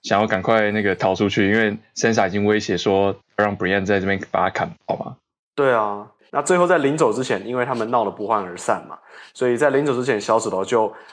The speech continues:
Speaker 2: 没有忘记去酸 Sansa 说：“你现在拥有的兵力不过是你同父异母的哥哥有的兵力，而不是你的。”
Speaker 1: 小手指他，他应该就是想要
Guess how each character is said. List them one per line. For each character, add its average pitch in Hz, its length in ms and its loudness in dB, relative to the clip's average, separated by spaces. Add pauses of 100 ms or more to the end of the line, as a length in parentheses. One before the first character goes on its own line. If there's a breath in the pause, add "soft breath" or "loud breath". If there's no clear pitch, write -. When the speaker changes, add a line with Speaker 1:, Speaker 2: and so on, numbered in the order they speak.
(600 loud breath)
Speaker 2:
没 170 100 2
有 185 100 6
忘 165 220 2
记 165 100 0
去 160 160 2
酸 160 460 2
Sansa 147 440 2
说 117 220 2
：“你 110 100 -4
现 156 160 -2
在 151 120 4
拥 143 160 2
有 120 80 -2
的 101 80 -2
兵 113 160 -6
力 113 80 -2
不 107 180 -4
过 120 160 2
是 113 140 0
你 95 240 -6 (400 soft breath)
同 110 320 0
父 135 240 2
异 139 180 2
母 101 240 -2
的 92 260 -2 (280 loud breath)
哥 120 140 2
哥 117 220 4
有 101 200 0
的 87 60 -12
兵 95 200 -8
力， 95 120 -6
而 104 120 -2
不 104 120 -2
是 110 100 -2
你 101 120 -2 (100)
的。” - 100 -12 (540)
Speaker 1:
小 107 100 0
手 123 180 2
指 156 160 0
他， 147 560 2 (140)
他 139 100 0
应 143 60 0
该 143 140 0
就 139 80 -2
是 139 180 0
想 92 220 -2
要 104 520 2